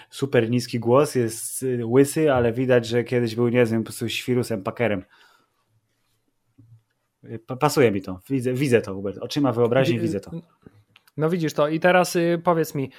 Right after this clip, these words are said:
Speaker 2: y, czy szef ochrony takiej firmy, y,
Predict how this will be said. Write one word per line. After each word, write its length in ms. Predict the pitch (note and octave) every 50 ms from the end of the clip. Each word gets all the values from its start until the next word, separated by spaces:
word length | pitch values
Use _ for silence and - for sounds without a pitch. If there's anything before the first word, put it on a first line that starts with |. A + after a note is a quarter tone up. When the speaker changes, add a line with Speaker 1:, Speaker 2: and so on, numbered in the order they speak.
| - - - _ - -
Speaker 2:
y, 220 | C#3+ C#3+ C#3+ D3 C#3+
czy 320 | - - D#3+ D#3 E3 D#3
szef 300 | - - F#3+ G3 G#3 G3+ -
ochrony 460 | F3+ D#3+ D#3+ F3 E3+ D#3+ D3+ C#3 C3
takiej 300 | B2 D3+ D3+ - E3+ D#3
firmy, 400 | - - D3+ C#3 C3+ C3 B2 A#2+ - - - - _ - - - - -
y, 680 | D3 C#3+ C#3+ C#3+ D3 D3 D3 D3 D3 D3 D3 D3+ -